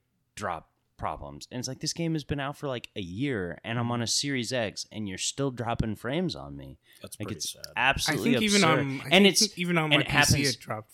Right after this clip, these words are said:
Speaker 1: it ha-,
Speaker 3: frames.
Speaker 1: yeah, it, it, it's been a problem for a long time, and it happens consistently. Like, every couple of minutes, you'll get a drop, the game pauses, and then you'll,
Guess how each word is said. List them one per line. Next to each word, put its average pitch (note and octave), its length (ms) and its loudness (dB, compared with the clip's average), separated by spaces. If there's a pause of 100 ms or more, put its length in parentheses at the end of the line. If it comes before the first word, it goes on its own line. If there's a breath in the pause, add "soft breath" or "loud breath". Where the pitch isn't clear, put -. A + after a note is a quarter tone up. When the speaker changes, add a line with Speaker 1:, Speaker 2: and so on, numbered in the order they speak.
Speaker 1:
it C#3 60 0
ha-, - 40 2
Speaker 3:
frames. C3+ 160 -2
Speaker 1:
yeah, G#2 400 4
it, C#3 180 0
it, D3+ 240 0
it's C#3 140 -2
been D3+ 160 4
a B2+ 60 0
problem B2 320 2
for - 80 -4
a G#2+ 60 2
long G#2 180 0
time, F#2+ 180 -6 (100)
and A#2+ 120 0
it - 100 -12
happens A2+ 560 -4 (680)
consistently. - 1200 -2
Like, - 220 -18
every A2 300 -4
couple A2 280 -6
of F#2 60 -4
minutes, F2 460 -8
you'll F2 100 -10
get E2+ 160 -10
a F2 60 -12
drop, F2 400 -10
the F2 60 -14
game F2 220 -12
pauses, E2+ 640 -12
and E2 140 -10
then E2 120 -12
you'll, D#2+ 220 -12